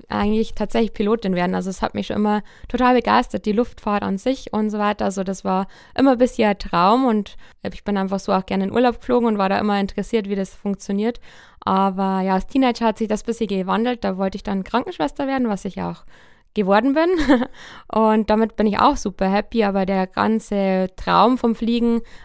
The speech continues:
war trotzdem immer so im Hinterkopf. Und dann hat sich das irgendwann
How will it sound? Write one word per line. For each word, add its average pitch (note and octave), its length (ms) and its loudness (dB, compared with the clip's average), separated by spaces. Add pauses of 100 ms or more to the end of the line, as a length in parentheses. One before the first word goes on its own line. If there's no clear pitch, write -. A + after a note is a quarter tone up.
war G3+ 100 2
trotzdem G3+ 400 -2
immer G3 220 2
so G3 80 -6
im G3 100 2
Hinterkopf. A3+ 600 -2
Und F#3 160 -4
dann F#3+ 360 -2
hat G#3 140 -6
sich G#3 120 -12
das G3+ 180 -6
irgendwann C#4 680 0